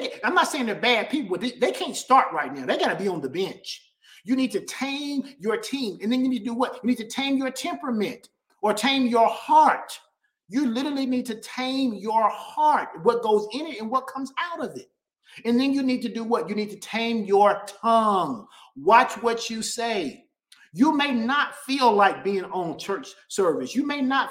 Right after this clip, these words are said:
feel like being on Bible study. You might not like feel being on prayer, but have enough sense not to say it.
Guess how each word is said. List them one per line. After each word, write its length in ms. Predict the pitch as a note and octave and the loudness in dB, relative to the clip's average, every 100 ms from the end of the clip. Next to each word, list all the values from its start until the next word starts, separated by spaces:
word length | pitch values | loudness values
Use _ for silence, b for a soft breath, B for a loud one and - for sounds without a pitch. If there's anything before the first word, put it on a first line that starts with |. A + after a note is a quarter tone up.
| - | -4
feel 240 | C4+ B3+ | -2 0
like 260 | G#3+ A#3 - | 2 0 0
being 200 | F#3+ F#3+ | -2 -2
on 200 | F3 F3 | -4 -2
Bible 320 | F3+ F3 D#3+ | 0 0 0
study. 280 | D#3 - C#3+ B | -6 -8 -8 B
You 200 | G3+ F4 | 2 4
might 260 | B3+ D4 B3 | 4 2 2
not 260 | C4 B3 | 2 2
like 180 | A#3+ C4 C4 - | 2 2 0 -10
feel 300 | B3+ C4 - | -4 -2 -2
being 240 | G3+ G#3 G3+ | -2 -4 -2
on 240 | G3 F3+ - | -6 -6 -4
prayer, 260 | G#3+ F3 B B _ | -2 -2 B B _
but 120 | G#3+ | 0
have 580 | - - G#4 G#4 A#3 C3+ | 0 0 6 6 6 0
enough 380 | C3+ D#3 B3+ - | -2 2 4 2
sense 760 | - - - G#3 C4 - - | -2 -6 -4 -2 -2 -2 -10
not 260 | A#3 F#3 - - | 0 4 4 2
to 40 | |
say 400 | - - - A3+ | -12 -12 -2 0
it. 360 | D#3+ C3 - | 0 -2 -6